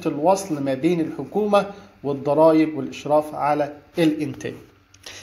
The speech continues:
كمان كانت طوائف الحرف الصناعية هي جزء من نظام الطوائف في مصر.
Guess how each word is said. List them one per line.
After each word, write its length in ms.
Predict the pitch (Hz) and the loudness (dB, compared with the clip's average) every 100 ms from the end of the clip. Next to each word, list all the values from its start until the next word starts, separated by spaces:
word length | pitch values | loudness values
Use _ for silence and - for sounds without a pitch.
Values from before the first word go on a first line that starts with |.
| - - | -20 0
كمان 420 | 156 185 233 175 | 4 6 6 4
كانت 300 | - 202 214 - | 0 -2 -2 -2
طوائف 360 | 185 233 247 | 0 2 0
الحرف 440 | 175 - 208 220 - | -4 -4 -2 -2 -4
الصناعية 560 | - 170 160 151 220 | -8 -2 0 0 0
هي 220 | 180 165 156 | 0 2 2
جزء 320 | 160 208 185 | 0 0 0
من 160 | 151 | -2
نظام 240 | 143 143 180 | -2 0 -2
الطوائف 500 | 165 151 175 190 - | -2 2 2 2 -6
في 140 | - | -6
مصر. 300 | 139 139 127 | -2 -2 -4